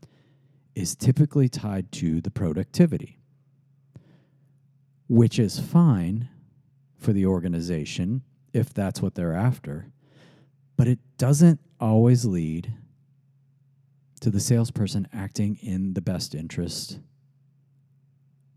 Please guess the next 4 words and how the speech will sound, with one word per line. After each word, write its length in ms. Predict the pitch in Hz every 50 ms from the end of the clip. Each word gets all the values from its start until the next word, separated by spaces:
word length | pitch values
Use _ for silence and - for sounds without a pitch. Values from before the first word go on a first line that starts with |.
| _ _ _ _ _ 104
of 140 | 104 92 -
the 160 | 98 92 - _ -
others 640 | 101 101 - - - - - - - - - - - - - _ _ _ _ _ _ _ _
involved 680 | - 90 82 80 85 82 78 71 71 71 - - -